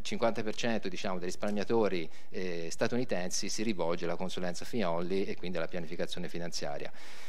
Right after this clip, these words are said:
Volevo aggiungere una cosa, prima ho citato George Kinder, che appunto è il padre nobile, diciamo, del life financial planning. George Kinder, vorrei ricordare che ha iniziato con la consulenza fiscale, quindi lui era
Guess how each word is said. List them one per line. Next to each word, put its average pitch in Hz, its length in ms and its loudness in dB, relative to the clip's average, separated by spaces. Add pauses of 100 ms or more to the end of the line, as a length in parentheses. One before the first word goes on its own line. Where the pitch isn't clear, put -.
(280)
Volevo 135 380 2
aggiungere 139 320 2
una 151 100 2
cosa, 151 320 4
prima 131 240 0
ho 98 40 4
citato 113 360 2
George 107 260 2
Kinder, 92 720 2
che 95 100 0
appunto 95 400 0
è 87 40 2
il 87 80 0
padre 87 680 2
nobile, 101 480 4
diciamo, 85 460 2
del 82 120 0
life 101 160 2
financial 104 460 4
planning. 147 540 4 (760)
George 123 260 6
Kinder, 135 480 8
vorrei 101 200 4
ricordare 117 640 4
che 107 180 4
ha - 20 4
iniziato 101 600 2
con 113 560 2
la 87 120 2
consulenza 95 460 0
fiscale, 92 540 2
quindi 82 180 -2
lui 101 200 2
era 92 340 2